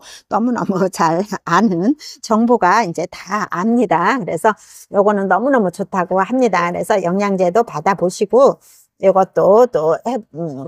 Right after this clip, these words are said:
구입도 서인경분도 이런 아이들 에오니움 중품도 충분하죠. 한번 심어보시고요. 요거는 서인경분, 어, 이렇게 큰 아이입니다.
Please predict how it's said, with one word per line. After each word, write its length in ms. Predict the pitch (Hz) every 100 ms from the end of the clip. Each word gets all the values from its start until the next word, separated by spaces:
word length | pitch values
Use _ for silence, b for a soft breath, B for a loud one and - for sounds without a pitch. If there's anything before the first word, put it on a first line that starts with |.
| -
구입도 600 | 220 240 - 175 196 220
서인경분도 1200 | - 277 277 247 175 170 175 196 269 262 254 196 -
이런 320 | 202 208 190
아이들 420 | 160 196 175 170 B B B -
에오니움 500 | 220 262 214 202 226
중품도 580 | 233 240 254 226 175
충분하죠. 680 | 190 285 277 254 277 269 180 185
한번 260 | 202 180
심어보시고요. 840 | 190 277 269 170 170 196 175 170 214 B B _ 214
요거는 480 | 233 247 262 269
서인경분, 920 | 190 320 330 320 269 208 208 311 196 - b b _
어, 500 | 170 160 151 147 135 _
이렇게 220 | 180 185
큰 340 | 190 - 403 359
아이입니다. 680 | 185 196 196 165 170 190